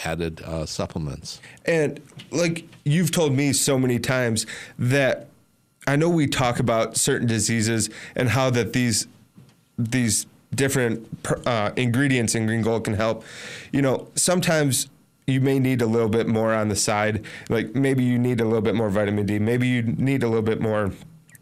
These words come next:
Speaker 2: excuse me, turmeric. That's okay to take that, but still get your baseline. It's, this is the best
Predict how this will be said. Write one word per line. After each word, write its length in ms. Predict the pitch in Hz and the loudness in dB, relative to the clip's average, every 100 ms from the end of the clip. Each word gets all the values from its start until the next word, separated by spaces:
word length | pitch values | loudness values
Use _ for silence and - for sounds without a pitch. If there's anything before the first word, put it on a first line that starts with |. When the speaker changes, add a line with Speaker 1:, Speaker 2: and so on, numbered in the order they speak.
| - - | -14 -6
Speaker 2:
excuse 320 | - 123 110 | -2 0 2
me, 140 | 107 | 0
turmeric. 440 | 101 139 113 101 - - - - - _ - | 0 0 0 0 -4 -16 -18 -20 -20 _ -4
That's 180 | 170 | 0
okay 160 | 220 196 | 0 2
to 100 | 143 | 0
take 220 | - 170 | 0 0
that, 180 | 139 95 | 0 -2
but 160 | 110 101 | -2 -2
still 280 | - 185 202 | 0 2 2
get 280 | 226 226 165 | 0 0 0
your 100 | 101 | 0
baseline. 680 | 123 127 139 113 80 - - - - - - | 0 2 2 0 -4 -8 -12 -20 -20 -20 -8
It's, 260 | - 117 - - - - - | -2 -2 -2 -8 -20 -12 -2
this 280 | 127 165 180 | 0 2 2
is 280 | 151 123 | 2 0
the 220 | - 117 117 | 0 0 0
best 560 | 101 131 131 - - | 2 2 2 -2 -6